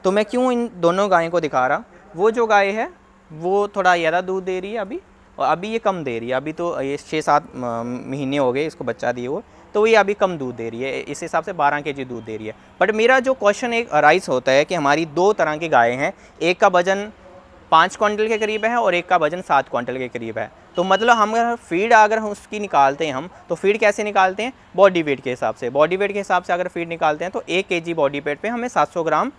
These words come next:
दाना देना होता है, फीड देनी होती है। तो मान के चलिए वो जो बड़ी वाली गाय है, दो क्विंटल ज़्यादा है, तो मान के चलिए ये डेढ़ केजी फीड एक्स्ट्रा खाएगी अपनी बॉडी वेट को मेंटेन करने के लिए। दूध का हम बिल्कुल भी इसमें रोल नहीं लेके आ रहे हैं। तो आप देख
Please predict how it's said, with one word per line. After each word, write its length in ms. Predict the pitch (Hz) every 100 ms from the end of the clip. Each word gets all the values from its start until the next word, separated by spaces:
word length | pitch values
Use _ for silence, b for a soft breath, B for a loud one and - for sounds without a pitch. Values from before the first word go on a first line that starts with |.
| b b 147
दाना 260 | 160 165
देना 240 | 175 156 147
होता 240 | 120 143
है, 40 |
फीड 240 | 202 170 151
देनी 220 | 139 127
होती 280 | 113 107 110
है। 100 | 110 b b
तो 60 | 151
मान 200 | 160 180
के 60 |
चलिए 300 | 190 190 208
वो 220 | 196 202
जो 300 | 233 220 220 - - 139
बड़ी 280 | 135 160
वाली 240 | 208 202 196
गाय 180 | 160 143
है, 60 |
दो 180 | 151 165
क्विंटल 340 | 170 156 156
ज़्यादा 340 | 156 139 143 139
है, 140 | 131
तो 100 | 147
मान 200 | 160 156
के 100 | 156
चलिए 240 | 156 160 175
ये 60 |
डेढ़ 240 | 151 156 180
केजी 300 | 160 147 160
फीड 280 | 156 165 220 b -
एक्स्ट्रा 300 | 190 - 208
खाएगी 360 | - 131 131 185
अपनी 260 | 165 170
बॉडी 300 | 156 131 135
वेट 180 | 135 135
को 140 | -
मेंटेन 440 | 220 180 165 156 135
करने 300 | 123 120 120
के 80 | 127
लिए। 120 | 131
दूध 240 | 139 170
का 100 | 202
हम 200 | 190 190
बिल्कुल 340 | 165 147 151 151
भी 100 | 147
इसमें 180 | 151
रोल 180 | 143 139
नहीं 220 | 147 135 131
लेके 220 | 113 123
आ 100 | 110
रहे 120 | 113
हैं। 80 | 107 b b b _ _
तो 100 | 226 -
आप 160 | 220
देख 180 | 285 226